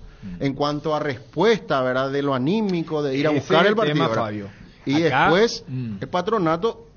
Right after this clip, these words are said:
Speaker 2: que fue un esquema defensivo que mucha gente se enojó porque, no, pues cómo no van a destacar.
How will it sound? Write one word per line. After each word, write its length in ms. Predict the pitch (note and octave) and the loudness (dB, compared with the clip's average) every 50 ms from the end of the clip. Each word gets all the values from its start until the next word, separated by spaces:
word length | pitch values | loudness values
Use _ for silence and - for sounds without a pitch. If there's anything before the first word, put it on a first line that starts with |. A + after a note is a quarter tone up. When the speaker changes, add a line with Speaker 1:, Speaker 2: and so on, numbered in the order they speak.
| - - - - - - | -20 -20 -20 -20 -20 -20
Speaker 2:
que 120 | - - G#2 | -18 -18 -16
fue 160 | - - G#2+ | -10 -6 -4
un 60 | D3 G3 | -4 -4
esquema 260 | G#2 - D3+ D#3+ E3 | -2 -2 -2 0 0
defensivo 320 | F3 F#3 F#3+ C3+ C3 C3 | 0 -2 -2 -2 -2 -4
que 80 | A#2+ G2 | -4 -6
mucha 300 | F2 F#2 B2 C3+ - - | -10 -10 -6 -6 -4 -4
gente 260 | C#3 C#3+ D#3+ F3+ F#3 | -2 -4 -4 -4 -4
se 80 | E3+ F#3+ | -4 -4
enojó 540 | F#3+ F#3 D3 A2+ - A2 A#2+ E3+ G#3 F3 | -4 -4 -4 -4 -2 -2 0 0 0 0
porque, 360 | C#3 C3+ B2+ A2+ G#2 A#2+ A2 - - - - - - - | -2 -4 -6 -4 -6 -8 -8 -10 -12 -20 -20 -16 -8 -4
no, 240 | G2+ A2 C3 C#3+ | -2 0 0 0
pues 140 | - C3+ - | -2 -4 -4
cómo 180 | - B2+ C3 D3 | -4 -2 -2 -2
no 100 | D3+ C#3+ | 0 0
van 120 | C3+ C3+ C#3+ | 0 0 2
a 40 | C#3+ | 0
destacar. 460 | D3 C#3+ - C#3 A#2+ C#3 C#3+ - - | 0 0 -2 -2 0 0 -2 -4 -6